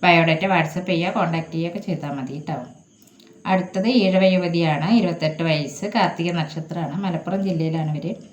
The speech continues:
അടുത്ത ജില്ലകളൊക്കെ നോക്കാമെന്ന് പറയുന്നുണ്ട്. ഡിഗ്രിയാണ് വിദ്യാഭ്യാസം. ഏഹ്, സാമ്പത്തികം ഇല്ല എന്ന് തന്നെ പറയാം, പ്രത്യേകിച്ച് ഒരു ഡിമാൻഡും നമ്മളോട് പറഞ്ഞിട്ടില്ല. നല്ല സ്വഭാവമുള്ള ഒരു പയ്യനും ഫാമിലി ആയാൽ മതി എന്നാണ് പറഞ്ഞിട്ടുള്ളത്. അപ്പോൾ ഇവരെക്കുറിച്ച് കൂടുതൽ അറിയാൻ എഴുപത് മുപ്പത്തിനാല് എൺപത് ഇരുപത്തിയേഴ്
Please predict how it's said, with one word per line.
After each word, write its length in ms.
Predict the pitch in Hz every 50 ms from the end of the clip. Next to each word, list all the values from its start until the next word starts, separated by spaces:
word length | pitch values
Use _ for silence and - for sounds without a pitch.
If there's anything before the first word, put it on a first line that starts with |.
| - - - - - _ - -
അടുത്ത 340 | 208 214 220 - - 277 -
ജില്ലകളൊക്കെ 480 | 220 196 196 196 196 208 220 214 220
നോക്കാമെന്ന് 480 | 214 214 185 175 170 - 165 170 180 185
പറയുന്നുണ്ട്. 460 | 190 180 170 160 160 160 156 151 185
ഡിഗ്രിയാണ് 480 | 214 220 196 165 - 175 185 180 180 170
വിദ്യാഭ്യാസം. 680 | 165 156 156 160 156 156 156 156 156 156 151 - 190 185 - - - - - - - - - - 175
ഏഹ്, 220 | 175 170 165 165 160
സാമ്പത്തികം 680 | 165 - 214 208 208 214 214 208 214 233 220 247 262
ഇല്ല 360 | 285 277 240 214 202 196 190 190
എന്ന് 140 | 190 196
തന്നെ 120 | 190 202 202
പറയാം, 420 | 208 185 160 156 156 165 196 233
പ്രത്യേകിച്ച് 460 | 226 190 185 185 180 180 180 180 196
ഒരു 80 | 190 196
ഡിമാൻഡും 480 | 190 180 175 180 175 175 180 196 233 240
നമ്മളോട് 340 | 202 180 165 165 160 - - 190
പറഞ്ഞിട്ടില്ല. 680 | 180 165 165 156 156 156 185 185 165 160 190 233 - - - - - - - - _ -
നല്ല 180 | 175 175 202 220
സ്വഭാവമുള്ള 600 | - 226 190 180 180 175 180 185 190 180 185 190 208
ഒരു 180 | 190 185 196 202 -
പയ്യനും 360 | 196 180 170 175 170 190 214 214
ഫാമിലി 400 | 214 180 175 175 175 185 214 226
ആയാൽ 280 | 208 185 175 175 175
മതി 220 | 175 170 165 165 165
എന്നാണ് 240 | 165 170 165 165 160 170
പറഞ്ഞിട്ടുള്ളത്. 600 | 160 160 156 156 151 - 180 170 156 160 - 226 - - - - - - - - - - -
അപ്പോൾ 140 | 202 - 233
ഇവരെക്കുറിച്ച് 460 | 208 196 196 196 - 185 - - 202
കൂടുതൽ 400 | - 190 185 170 - - 185 185
അറിയാൻ 340 | 180 175 170 170 190 226 240
എഴുപത് 420 | 196 170 175 170 170 160 175 190
മുപ്പത്തിനാല് 680 | 220 214 190 - - 156 - 156 151 156 151 147 147 160
എൺപത് 500 | - - 185 156 151 151 147 151 147 160
ഇരുപത്തിയേഴ് 840 | 180 220 226 180 165 160 160 156 156 180 175 170 165 156 151 160 190